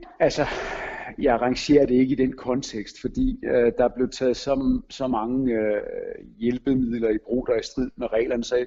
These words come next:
jeg synes ikke rigtigt, man kan, man kan sammenligne det med, med de andre resultater, der er opnået. Øh, jeg synes, det er,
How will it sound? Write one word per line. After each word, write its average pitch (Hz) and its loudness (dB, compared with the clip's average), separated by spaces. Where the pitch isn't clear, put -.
jeg 127 -2
synes - -6
ikke 147 2
rigtigt, 143 0
man 113 0
kan, 113 -6
man 113 -8
kan 117 -10
sammenligne 120 4
det 113 6
med, 107 2
med 107 0
de 107 2
andre 107 4
resultater, 113 -4
der 110 -2
er - -2
opnået. 113 -2
Øh, 101 -10
jeg 104 -4
synes, - -2
det - 2
er, - 0